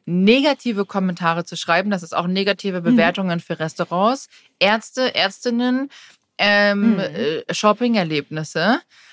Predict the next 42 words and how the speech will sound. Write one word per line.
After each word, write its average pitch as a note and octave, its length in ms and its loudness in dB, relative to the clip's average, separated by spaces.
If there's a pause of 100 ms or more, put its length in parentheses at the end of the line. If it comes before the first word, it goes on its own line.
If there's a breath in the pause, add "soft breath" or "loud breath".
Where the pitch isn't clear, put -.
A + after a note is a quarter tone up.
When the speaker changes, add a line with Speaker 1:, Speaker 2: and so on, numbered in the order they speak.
Speaker 1:
anstatt A#3+ 400 2
Speaker 2:
Mhm. C4 60 -16
Speaker 1:
positive. A#3 720 -6 (420 soft breath)
So, - 260 -4 (280 soft breath)
da G3 80 2
hatte G#3 120 0
ich A3+ 60 -4
letztens A#3+ 260 -2
nämlich A3 200 -2
auch G#3+ 60 0
eine G#3+ 100 0
Diskussion G#3+ 520 0
über G#3 120 2
sie, F#3+ 100 -4
„Ja, C4 180 2
dann B3+ 120 0
schreibe A3 260 0
ich G#3 60 -6
jetzt - 180 -4
eine G#3 80 0
negative G#3 480 0
Bewertung.“ F#3+ 520 2
Speaker 2:
Mhm. D#3+ 40 -16
Speaker 1:
Ich - 100 -18
so, A#3 120 -8
„Na A#3 80 6
ja, G#3 180 4
Speaker 2:
Mhm. F#3 40 2
Speaker 1:
hast F3+ 180 -2
du, E3+ 40 -20
wie D#3+ 60 -18
Speaker 2:
Guter F#3+ 100 -6
Speaker 1:
viele G3 120 -2
Speaker 2:
Punkt. - 80 -12 (160)
Speaker 1:
positive F3+ 340 -4
Bewertungen D#3+ 580 -2
hast D3+ 180 -2
du - 40 -10
denn E3 140 0
jetzt D#3 160 -4
schon E3 180 -2
geschrieben?“ D#3 560 -2